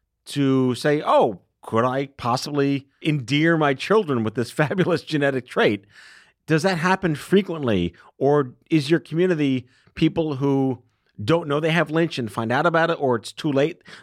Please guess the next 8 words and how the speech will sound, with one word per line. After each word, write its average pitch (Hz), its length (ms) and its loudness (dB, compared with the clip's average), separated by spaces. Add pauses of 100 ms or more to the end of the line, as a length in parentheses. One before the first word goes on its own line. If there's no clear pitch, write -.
Work 202 280 2
me 226 80 -4
through 202 160 2
the 165 140 4
algorithm 131 560 0 (100)
of 120 200 0
human 135 440 -2
awareness. 107 600 -2